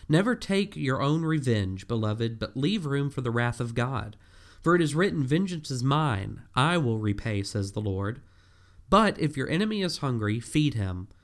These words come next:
and if he is thirsty, give him something to drink. For in so doing, you will heap burning coals on his head. Do not be overcome by evil, but overcome evil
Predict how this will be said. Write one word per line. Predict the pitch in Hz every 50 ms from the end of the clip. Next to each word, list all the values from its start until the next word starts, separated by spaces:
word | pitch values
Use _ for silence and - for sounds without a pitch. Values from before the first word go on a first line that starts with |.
| - - - - - - - -
and | 139 135
if | 147 147
he | 165 156
is | 135 127 -
thirsty, | - - 151 156 147 - - - 190 170
give | 139 135 131 139
him | 139 127 127
something | - - 113 117 - 117 123 123
to | 120
drink. | 120 127 143 143 135 107 - - - - _ _ - - - - - -
For | - 156 170
in | 190 220
so | 220 - 196 175
doing, | 139 120 160 175 175 160 143 131 131
you | 131
will | 127 131 127
heap | 120 147 147 147 143
burning | 131 135 143 151 156 156
coals | - - 185 180 156 123 110 104 104 98 - - - -
on | 120 113
his | 113 107 -
head. | - 135 131 120 104 101 101 101 - - - - - - - - - - - - -
Do | 135 165
not | 202 226 202 -
be | 156 160 156
overcome | 147 160 160 156 151 143 147 - 147 147 139
by | 127 113 113
evil, | 117 98 139 151 147 113 104 107 101 92 - - - - - - - - - - -
but | 127 -
overcome | - 147 156 160 160 156 156 - 135 131 131 -
evil | - 127 139 143 123 110 98 98 104 110 -